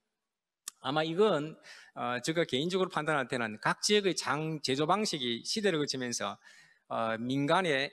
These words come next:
에, 적응되면서 간편해진 것이 아닌가 하는 것을 생각해 볼 수 있다는 겁니다. 특히 이제 식물성 장류가 증가가 된 것은 어장과 육장은 조미-,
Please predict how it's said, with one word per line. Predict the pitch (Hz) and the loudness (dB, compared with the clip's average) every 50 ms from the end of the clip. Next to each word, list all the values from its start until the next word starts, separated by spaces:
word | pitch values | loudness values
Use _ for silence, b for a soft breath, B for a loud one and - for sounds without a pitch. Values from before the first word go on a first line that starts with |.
| - | -8
에, | 131 123 107 104 107 107 107 107 110 104 | -6 -4 -2 -2 -2 -2 -4 -6 -6 -2
적응되면서 | - - 185 208 247 226 220 233 220 202 190 175 - 170 | 0 2 2 4 4 4 4 2 2 0 0 -2 -2 -2
간편해진 | - - 117 123 120 - 165 170 160 160 151 147 139 - 151 139 131 127 123 120 - - 135 135 | -2 -4 -4 -4 -4 -4 -2 0 0 2 2 0 0 -2 -4 -4 -2 -2 -2 -4 -4 -4 -2 -2
것이 | 139 - - | 0 -2 -2
아닌가 | 117 110 120 135 147 147 139 120 | -2 -4 -4 -4 -2 0 0 0
하는 | 110 - - 143 139 131 | 0 -2 -4 -6 -4 -4
것을 | 127 127 - 180 175 170 131 135 120 107 | -4 -2 -2 0 -2 -2 -4 -8 -10 -8
생각해 | - 139 139 127 127 120 113 | -6 -6 -2 -2 -2 -2 -2
볼 | - 120 - | -2 -6 -6
수 | - 131 117 _ - | -6 -8 -10 _ -8
있다는 | 131 - 110 110 107 | -6 -4 -2 -2 -2
겁니다. | 101 95 92 98 - _ b b b b b b b b b b b b _ _ _ _ | -4 -4 -6 -8 -10 _ b b b b b b b b b b b b _ _ _ _
특히 | - 226 226 254 233 | -6 0 4 6 6
이제 | 214 208 196 | 8 8 6
식물성 | 180 - - 277 294 302 294 285 302 247 | 4 4 2 2 4 4 4 4 4 4
장류가 | 196 170 156 160 165 165 151 | 4 4 2 2 4 2 2
증가가 | 143 - 202 196 180 160 | 4 2 2 4 4 4
된 | 151 147 139 135 | 4 2 0 -2
것은 | 135 127 - 120 107 104 107 - _ _ _ b b b b b b b - | -4 -2 -4 -4 -6 -6 -10 -14 _ _ _ b b b b b b b 0
어장과 | 160 151 185 208 233 240 233 202 | 0 4 4 4 4 4 2 2
육장은 | 190 190 - - 220 208 185 165 147 | 2 0 0 0 2 2 2 0 0
조미-, | - 131 139 156 180 185 - | -2 -2 0 0 0 -2 -2